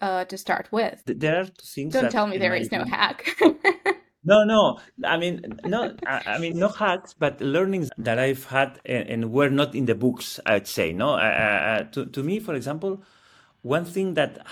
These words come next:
Speaker 2: happens sometimes, no, is that, uh, people say, "Hey, sell benefits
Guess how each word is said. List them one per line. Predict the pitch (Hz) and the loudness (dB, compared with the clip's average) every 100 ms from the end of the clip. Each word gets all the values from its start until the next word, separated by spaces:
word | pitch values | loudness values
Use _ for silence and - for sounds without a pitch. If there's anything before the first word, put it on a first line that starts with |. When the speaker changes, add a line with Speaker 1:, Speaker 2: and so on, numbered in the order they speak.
| - | -6
Speaker 2:
happens | 147 151 139 131 - - - | -4 -2 -4 -4 -10 -20 -16
sometimes, | - 131 135 131 139 175 147 | -6 -4 -4 -4 -4 -6 -4
no, | 165 | -4
is | 147 | 0
that, | 131 120 - | 2 0 -6
uh, | 78 95 _ _ | -16 -16 _ _
people | 156 143 - | -6 -2 -4
say, | - 131 117 | -2 0 0
"Hey, | - - 139 107 - _ - _ - | -2 -4 -4 -4 -12 _ -20 _ -20
sell | - 147 151 | 0 2 2
benefits | 131 151 165 196 - - - - | 0 -2 -4 -8 -10 -14 -16 -18